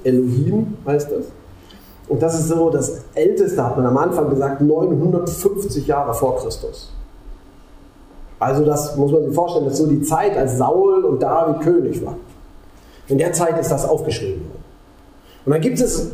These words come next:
komischerweise andere Stellen, die, die se-, reden immer von diesem unaussprechlichen Namen. Ja, wir sagen manche, ähm, wird es ausgesprochen, gesprochen, wie auch immer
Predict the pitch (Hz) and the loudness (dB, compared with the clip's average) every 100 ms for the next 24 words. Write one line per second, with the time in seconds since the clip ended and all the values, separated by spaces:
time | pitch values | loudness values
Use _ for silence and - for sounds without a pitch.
0 | - 196 254 214 208 208 202 196 208 240 | 0 2 2 0 2 2 2 2 2 2
1 | 220 226 208 - 190 226 226 190 - - | 4 4 2 2 2 4 2 2 0 -2
2 | - - 135 151 175 165 196 220 208 180 | -4 -2 0 2 4 4 2 2 2 2
3 | - 180 175 175 202 - 170 - 190 - | 2 2 4 4 4 2 -2 -2 -2 0
4 | 156 135 139 165 180 - - - - - | 2 2 2 2 2 2 0 -2 -6 -12
5 | - 127 139 180 170 160 151 156 147 160 | -6 -2 0 0 2 2 2 2 2 2
6 | 170 180 180 180 180 - - - 135 139 | 2 2 2 0 -4 -12 -14 -2 2 2
7 | 139 139 139 - - - 135 147 117 156 | 2 0 -4 -12 -18 -6 -2 0 2 2
8 | 175 165 170 160 160 156 156 143 139 - | 0 -2 -4 0 0 0 0 0 0 2
9 | 156 151 147 214 202 214 233 262 269 | 0 2 2 2 2 0 0 0 0